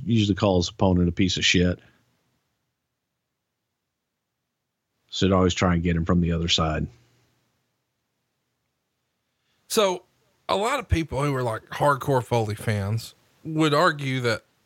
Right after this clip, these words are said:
Speaker 2: man, this sort of takes away from his first world title win because you've got so much other stuff going on with interference and outside sources and D X and Stone Cold and the corporation. But I think it really paints a picture and tells the story of the ultimate underdog.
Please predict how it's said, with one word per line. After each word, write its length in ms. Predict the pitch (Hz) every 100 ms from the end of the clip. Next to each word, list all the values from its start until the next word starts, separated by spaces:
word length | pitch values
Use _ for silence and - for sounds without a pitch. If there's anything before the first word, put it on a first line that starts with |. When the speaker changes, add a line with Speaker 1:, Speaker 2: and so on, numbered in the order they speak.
| _ _ _
Speaker 2:
man, 320 | 143 165 156
this 140 | 156 -
sort 160 | 233
of 100 | 165
takes 320 | - 160 -
away 260 | 131 131 131
from 220 | 120 113
his 200 | 110 127
first 360 | - 123 120 -
world 220 | 117 110
title 320 | 135 131 120
win 320 | 107 110 107
because 320 | 110 120 120 117
you've 140 | 113
got 240 | 131 107
so 280 | - - 160
much 320 | 160 135 127
other 420 | 135 123 117 101 - _ -
stuff 480 | - - 135 120
going 260 | - 120 107
on 380 | 110 104 95 95
with 100 | 110
interference 840 | 117 104 - 147 131 123 92 -
and 120 | 95
outside 420 | 110 107 - 107
sources 680 | - 143 127 - 120 113 110
and 160 | 104 98 _ _ _ _ _ _ -
D 200 | 156 131
X 280 | 113 113 -
and 120 | 76
Stone 320 | - 143 123
Cold 240 | 135 120
and 100 | 107
the 40 | 92
corporation. 680 | 147 127 117 113 110 107 110
But 140 | 147
I 100 | 240
think 260 | 302 269 226
it 120 | 147
really 180 | 180 160
paints 320 | 160 165 -
a 60 |
picture 300 | 131 156 -
and 80 | 143
tells 240 | 151 151 131
the 60 |
story 260 | - 156 156
of 60 |
the 120 | 131 107
ultimate 380 | 123 143 147
underdog. 560 | 123 165 110 92 73 71